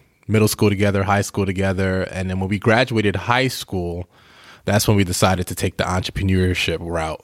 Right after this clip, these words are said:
That's when I also started college as well for computer internet security.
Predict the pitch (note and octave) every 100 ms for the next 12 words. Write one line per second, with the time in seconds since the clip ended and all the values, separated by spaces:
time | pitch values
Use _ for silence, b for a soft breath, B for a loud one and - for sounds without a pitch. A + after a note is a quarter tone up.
0 | F#2+ G2 - - - G2+ G2+ F#2 F#2+ F#2
1 | - F2+ E2+ - F#2+ E2+ E2 - G2 F2+
2 | E2+ F2+ E2 F2+ F2 D#2+ E2 - F2+ F#2
3 | F#2 F2 F#2 F2 D#2+ - - G2+ F2+ E2
4 | E2